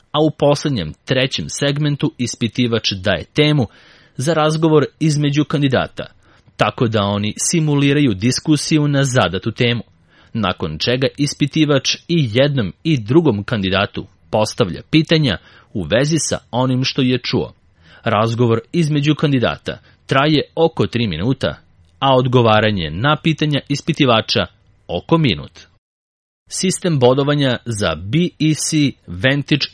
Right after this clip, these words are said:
Cambridge ispit i rezultati. Kandidati koji B E C Vantage Cambridge ispit polažu online mogu svoje rezultate da vide u roku od dve do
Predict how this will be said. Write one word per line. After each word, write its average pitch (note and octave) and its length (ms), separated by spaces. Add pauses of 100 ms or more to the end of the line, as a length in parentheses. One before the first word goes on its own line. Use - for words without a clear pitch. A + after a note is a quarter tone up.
(120)
Cambridge A2 440
ispit - 500 (200)
i F3 120
rezultati. D#3+ 640 (800)
Kandidati C3+ 600
koji D#3 340
B A#2+ 180
E D3+ 280
C - 220 (120)
Vantage C3 580
Cambridge B2+ 420
ispit - 460
polažu D3 460 (100)
online C3 580 (280)
mogu C#3 400
svoje D3 400
rezultate C3+ 640
da E2+ 120
vide C#3+ 400
u B2+ 140
roku D3+ 360
od G2 120
dve G2+ 440
do A#2 280